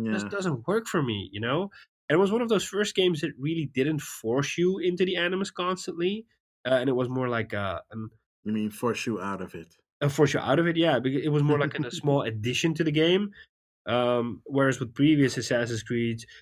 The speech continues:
Speaker 1: you would just get into it, and just when you're into it, it would take you out, and then it would force you into this stupid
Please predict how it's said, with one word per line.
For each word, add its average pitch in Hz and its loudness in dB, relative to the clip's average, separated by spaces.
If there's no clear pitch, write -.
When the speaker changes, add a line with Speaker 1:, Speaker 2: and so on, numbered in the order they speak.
Speaker 1:
you 123 2
would 143 2
just 139 -2
get 160 -4
into 156 2
it, 143 2
and 143 0
just 185 0
when 180 4
you're 170 4
into 160 4
it, 156 0
it 139 -4
would 120 -8
take 147 2
you 147 2
out, 131 4
and 131 0
then 127 2
it 127 0
would 120 -2
force 143 0
you 143 2
into 120 -2
this 120 -2
stupid 120 0